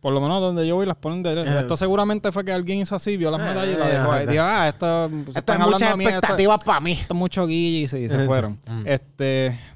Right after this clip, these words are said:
Speaker 1: pues entonces como que vi la, como que el font así medio ochentoso, like, vaporwave.
Speaker 2: Ok. Ok,
Speaker 1: Sí.
Speaker 2: sí, exacto. Ese, ese de esto te llama la atención.
Speaker 1: Este, y se, ajá, como que los colores y eso.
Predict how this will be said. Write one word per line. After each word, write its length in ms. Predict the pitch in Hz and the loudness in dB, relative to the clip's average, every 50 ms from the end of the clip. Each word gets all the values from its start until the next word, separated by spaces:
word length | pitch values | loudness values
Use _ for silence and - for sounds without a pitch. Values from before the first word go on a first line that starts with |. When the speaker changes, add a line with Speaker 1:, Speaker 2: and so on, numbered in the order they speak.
| - - _ _ - | -20 -20 _ _ -6
Speaker 1:
pues 160 | 139 131 135 | -4 -4 -4
entonces 340 | 135 135 139 139 - 165 - | -4 -4 -6 -6 -6 -6 -8
como 280 | - - 156 156 143 | -8 -6 -6 -6 -4
que 120 | 127 131 123 | -2 -2 -2
vi 180 | 120 123 123 123 | -2 -2 -2 -2
la, 640 | 131 135 143 143 147 147 147 147 143 143 143 139 147 - _ | -2 -2 -2 -2 -4 -4 -4 -6 -6 -6 -8 -10 -12 -16 _
como 160 | - 120 117 | -14 -10 -8
que 80 | 120 | -8
el 80 | 120 113 | -8 -8
font 420 | - - - 131 139 147 147 143 143 | -10 -10 -8 -6 -6 -6 -6 -6 -8
así 600 | 127 113 - 135 135 143 143 143 139 127 117 117 117 | -8 -8 -6 -8 -6 -4 -4 -4 -4 -6 -6 -8 -8
medio 340 | 117 110 110 107 104 104 104 | -8 -8 -8 -8 -8 -10 -10
ochentoso, 1400 | 104 - - 110 107 - - - 113 113 120 120 - 139 127 127 123 120 113 110 104 101 101 98 - - - - _ _ _ _ | -12 -12 -12 -12 -14 -14 -12 -12 -10 -10 -10 -10 -10 -10 -8 -8 -8 -8 -8 -8 -8 -10 -10 -12 -12 -14 -18 -20 _ _ _ _
like, 240 | - 85 - - - _ - - - _ _ _ _ _ _ _ _ _ 101 | -18 -18 -18 -18 -20 _ -20 -20 -20 _ _ _ _ _ _ _ _ _ -20
vaporwave. 680 | - 104 117 127 - 113 104 104 - 101 98 101 95 92 - - - - _ _ _ _ _ _ _ _ _ _ _ _ _ _ _ _ _ _ _ _ _ _ _ _ _ _ _ _ _ _ _ _ _ _ _ _ _ _ _ _ _ _ _ _ - | -14 -12 -12 -10 -8 -8 -6 -6 -6 -6 -6 -8 -8 -12 -14 -20 -20 -20 _ _ _ _ _ _ _ _ _ _ _ _ _ _ _ _ _ _ _ _ _ _ _ _ _ _ _ _ _ _ _ _ _ _ _ _ _ _ _ _ _ _ _ _ -12
Speaker 2:
Ok. 80 | 113 113 | -10 -8
Ok, 60 | 107 | -6
Speaker 1:
Sí. 120 | 104 101 95 | -4 -4 -2
Speaker 2:
sí, 100 | - 120 | 0 -2
exacto. 380 | 113 101 - 127 123 101 117 | -2 0 -2 -4 -4 -4 -2
Ese, 280 | 117 117 110 - 123 - | -2 -2 -2 -2 -4 -6
ese 160 | 123 - 139 | -4 0 0
de 80 | 135 139 | 0 0
esto 160 | 135 - 131 | 0 -2 -2
te 120 | 107 123 | 0 0
llama 160 | 117 113 110 110 | 0 0 0 -2
la 80 | 117 | -2
atención. 380 | 110 120 110 107 - 123 113 107 | -2 -2 -4 -2 -2 -4 -6 -6
Speaker 1:
Este, 320 | - - 110 107 104 92 104 | -8 -8 -8 -6 -6 -6 -8
y 120 | 113 104 | -8 -8
se, 100 | - 117 | -6 -6
ajá, 220 | 120 120 117 120 120 | -6 -6 -6 -6 -6
como 160 | 151 170 156 | -4 -4 -2
que 80 | 139 135 | -2 -2
los 100 | 120 - | -4 -4
colores 440 | - 127 113 110 120 135 147 147 135 | -4 -4 -2 -2 0 0 0 0 -2
y 60 | 135 | -2
eso. 400 | 147 165 165 - 123 123 127 135 | -2 -4 -4 -4 -6 -6 -6 -6